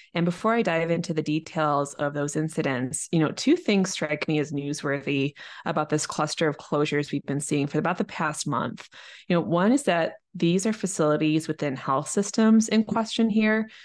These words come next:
So these are not standalone or rural hospitals, which marks a bit of a shift. We've seen a cluster of closures, like I said, this past month, month or so that really come under the umbrella of health systems,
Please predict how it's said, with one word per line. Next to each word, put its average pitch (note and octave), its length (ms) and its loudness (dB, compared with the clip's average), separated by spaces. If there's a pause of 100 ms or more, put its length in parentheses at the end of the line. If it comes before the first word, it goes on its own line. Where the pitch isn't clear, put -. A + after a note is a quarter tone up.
(180)
So - 120 -4
these F3 160 2
are E3 80 2
not E3 280 2
standalone D#3 960 0
or D3 140 0
rural D3+ 360 0
hospitals, F#3+ 800 0
which D#3+ 320 -2
marks D#3 360 -4
a D#3 60 -2
bit D3+ 160 0
of D3+ 100 2
a D3+ 60 0
shift. - 560 0 (400)
We've F3+ 160 2
seen F#3+ 240 4
a F3 60 4
cluster F3 480 -2
of F3 80 2
closures, E3 680 2
like D#3 140 -4
I D#3+ 40 -2
said, D#3 200 -4
this D#3 100 -6
past G3 400 -2
month, E3 260 2 (120)
month F3 240 4
or E3 80 2
so C#3+ 520 0
that D3 200 -2
really F3 260 4
come F3 280 -4
under D#3 200 2
the D#3 140 2
umbrella C#3+ 440 0
of D3 140 -2
health E3 420 -2
systems, C3+ 600 -4